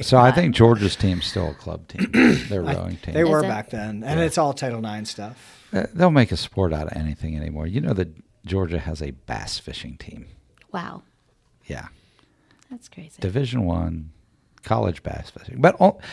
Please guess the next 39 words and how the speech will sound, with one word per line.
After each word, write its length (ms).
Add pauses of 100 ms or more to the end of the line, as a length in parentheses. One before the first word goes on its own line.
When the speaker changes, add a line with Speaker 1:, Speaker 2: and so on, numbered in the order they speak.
(160)
Speaker 1:
the 140
S 200
E 80
C, 480
<laughs> 40 (560)
Speaker 3:
Mm-hmm. 260
Speaker 1:
that 120
makes 220
sense. 420 (160)
You 60
Speaker 2:
Hmm. 60
Speaker 1:
know, 200 (380)
the, 220
the, 180
the, 300
the 240 (240)
South 480
and 100
Southeast, 800
uh, 340
I 80
can 140
see 100
Speaker 2:
Yeah. 60
Speaker 1:
the 60
bass 280
fishing 320
team. 300 (120)
Speaker 2:
I 160
Speaker 1:
But 60
that's 200
Speaker 2:
guess. 120
Speaker 1:
gonna 140
be 160
a 40
big 220
thing. 160
They, 240
any, 380